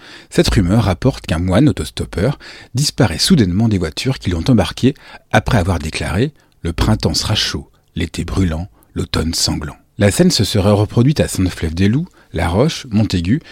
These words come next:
et de nombreux autres endroits. La gendarmerie enquêtera,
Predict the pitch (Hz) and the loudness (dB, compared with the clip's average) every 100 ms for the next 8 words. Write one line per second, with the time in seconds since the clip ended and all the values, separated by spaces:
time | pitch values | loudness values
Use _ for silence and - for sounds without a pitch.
0 | - _ - 160 123 101 117 113 135 151 | -20 _ 2 2 4 4 4 4 2 2
1 | 95 90 85 71 - _ - 101 110 104 | -2 -2 -2 -8 -12 _ 0 4 6 4
2 | 98 92 90 78 - 82 - 147 | 2 0 -2 -4 -8 -4 0 0